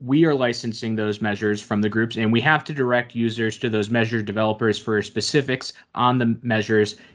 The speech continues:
uh, in the cases of things like an exact medication list. However, I would recommend checking out the resources and F A Q tabs in equip.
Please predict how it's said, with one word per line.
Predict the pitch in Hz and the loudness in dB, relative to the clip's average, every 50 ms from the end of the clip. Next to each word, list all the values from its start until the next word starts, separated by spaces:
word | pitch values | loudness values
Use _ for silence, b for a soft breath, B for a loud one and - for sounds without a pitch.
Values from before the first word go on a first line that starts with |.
| B B - | B B -6
uh, | 107 104 - - | -4 -4 -2 2
in | 135 131 | 4 4
the | 127 120 | 4 4
cases | - 139 131 120 - 120 110 | 4 2 2 2 0 -4 -4
of | 117 107 - | -4 -4 -2
things | - 113 110 104 110 | -2 -2 -2 0 2
like | 113 110 110 - | 0 0 0 0
an | 104 110 | -2 -2
exact | 107 104 101 - 110 101 101 - - | -2 -2 0 2 2 2 2 2 -2
medication | - 104 98 92 90 - - 101 92 - - 95 - | -4 -4 -4 -4 -6 -6 -6 -6 -6 -6 -8 -12 -12
list. | - - - - - - B B B B B B B B B | -12 -14 -14 -16 -16 -18 B B B B B B B B B
However, | B 135 131 131 151 220 240 151 117 107 85 85 - - _ _ _ _ _ - | B 2 4 6 6 6 6 4 2 -4 -6 -6 -12 -14 _ _ _ _ _ -6
I | 117 117 | -4 0
would | 131 156 170 156 | 0 2 2 4
recommend | 151 143 139 - 131 117 113 110 110 110 | 2 2 2 0 -2 0 0 0 -2 -4
checking | 110 - - 135 127 - 135 123 113 | -4 -2 -2 -2 -2 -2 -4 -4 -2
out | 110 110 110 - - | -2 -4 -4 -6 -8
the | - 113 | -10 -6
resources | 110 120 120 117 117 - 117 110 107 - 117 110 107 101 | -4 -4 -4 -4 -4 -4 -4 -4 -4 -4 -4 -4 -4 -4
and | - 110 110 - | -4 -6 -6 -2
F | 120 123 120 - | -4 -4 -4 -2
A | 120 110 | -6 -6
Q | 107 - - 123 117 | -6 -6 -6 -6 -6
tabs | 110 - 113 104 104 104 104 - - | -4 -2 0 0 0 0 -2 -4 -6
in | 117 120 | -4 -4
equip. | 107 - - - 110 - - - | -4 -6 -4 -6 -6 -6 -6 -12